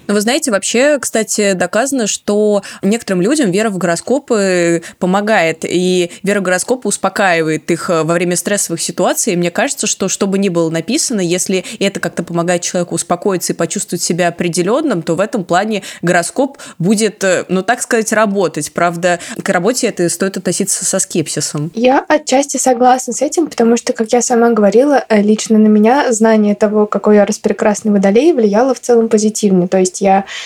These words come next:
Speaker 2: оценивала себя выше, я верила в себя, возможно, немножко больше. Вот, мне кажется, это, ну, в какой-то мере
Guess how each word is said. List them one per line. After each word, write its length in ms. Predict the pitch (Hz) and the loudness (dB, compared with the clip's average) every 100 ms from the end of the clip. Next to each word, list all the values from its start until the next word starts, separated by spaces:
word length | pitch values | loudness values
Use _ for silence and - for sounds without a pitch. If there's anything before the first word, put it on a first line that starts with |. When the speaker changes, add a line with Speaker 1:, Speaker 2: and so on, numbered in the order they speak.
| - - | -10 -4
Speaker 2:
оценивала 540 | 190 240 294 269 254 | 0 2 2 4 2
себя 280 | - 214 214 | 2 2 4
выше, 260 | 220 214 | 4 2
я 140 | 196 185 | 2 2
верила 360 | 190 254 254 | 4 4 4
в 40 | 240 | 2
себя, 360 | - 220 208 - | 0 2 2 0
возможно, 460 | 208 196 202 202 | -2 2 4 4
немножко 440 | 196 196 196 - 202 | 4 4 4 2 0
больше. 420 | 190 185 - 208 - - - - | 2 2 0 -8 -12 -20 -16 -2
Вот, 200 | 202 196 | -2 2
мне 160 | 220 254 | 2 2
кажется, 540 | 285 277 - 233 220 - - - | 2 0 0 0 0 -6 -6 0
это, 540 | 226 226 220 208 196 - _ - | 2 4 4 4 0 -6 _ -8
ну, 80 | 285 | -6
в 80 | - | -2
какой-то 440 | 254 - 277 277 | -2 2 2 4
мере 540 | 214 240 240 196 175 | 4 6 6 4 0